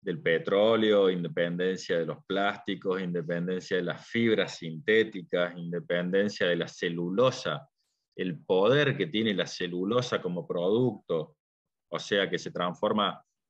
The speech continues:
no sé, desde el papel periódico hasta el, el bioetanol o explosivos como la nitrocelulosa. O sea, eh,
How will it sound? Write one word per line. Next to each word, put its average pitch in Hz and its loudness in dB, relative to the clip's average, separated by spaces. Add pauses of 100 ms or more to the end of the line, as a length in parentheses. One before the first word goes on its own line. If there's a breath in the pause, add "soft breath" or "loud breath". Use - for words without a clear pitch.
no 98 -6
sé, 95 2
desde 90 -2
el 82 -6
papel 101 -2
periódico 131 2 (320)
hasta 87 -2
el, 87 0
el 87 0
bioetanol 101 0 (120)
o 90 -2
explosivos 85 -2
como 85 -4
la 80 -2
nitrocelulosa. 85 -4 (200)
O - -10
sea, 80 0 (280)
eh, 85 0